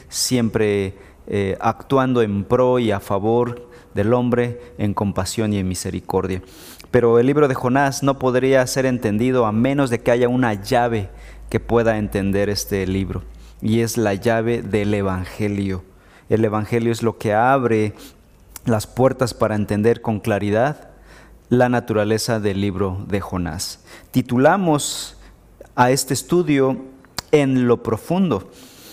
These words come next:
porque es en lo profundo del libro donde encontramos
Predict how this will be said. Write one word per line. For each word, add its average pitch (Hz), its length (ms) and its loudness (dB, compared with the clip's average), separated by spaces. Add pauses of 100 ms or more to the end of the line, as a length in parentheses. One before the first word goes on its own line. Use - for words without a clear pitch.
(220)
porque 143 880 6
es 196 260 4
en 196 120 2
lo 160 120 4
profundo 170 460 0
del 131 160 4
libro 180 320 2
donde 123 260 2
encontramos 131 800 -2